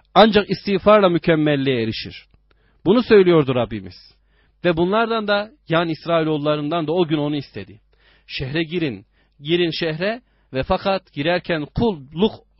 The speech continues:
bilinciyle, kul olarak secde pozisyonunda ve ama dilinizde de istiğfar ile girin. Ki Allah sizi bağışlar. Nağfir lekum hatayakum." Bu yaptığınız hataları,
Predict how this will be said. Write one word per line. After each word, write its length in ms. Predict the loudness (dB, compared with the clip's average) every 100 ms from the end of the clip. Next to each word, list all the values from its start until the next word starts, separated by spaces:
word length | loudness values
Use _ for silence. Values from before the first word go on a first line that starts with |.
| -4
bilinciyle, 680 | 0 0 -2 -4 0 -2 -2 _ _ _ 0
kul 180 | 2
olarak 580 | 4 4 4 2 -2 -8 _ _
secde 680 | _ 0 2 2 2 0 -6 -4
pozisyonunda 840 | -4 -4 -4 -2 0 0 2 0 0 _ _ _
ve 140 | -4 0
ama 260 | 0 0
dilinizde 520 | 0 -2 -2 -4 -4 -4
de 60 |
istiğfar 520 | -6 -6 -6 0 2
ile 180 | 0 -4
girin. 280 | -10 -14 -20 _ _ _ _ _ _ _ _ _ _ _
Ki 120 | -4 0
Allah 260 | 2 0
sizi 240 | -2 -4 -2
bağışlar. 460 | -2 -2 -4 -6 -6 _ _ -4
Nağfir 540 | 0 0 0 -2 -2
lekum 340 | -2 -2 -4
hatayakum." 800 | -6 -6 -6 -6 -6 -6 -10 -14 -20 _ _ _ _ _
Bu 340 | -6 0 2 4
yaptığınız 540 | 2 2 0 0 0 -4 -10
hataları, 600 | -6 0 0 0 -2 -4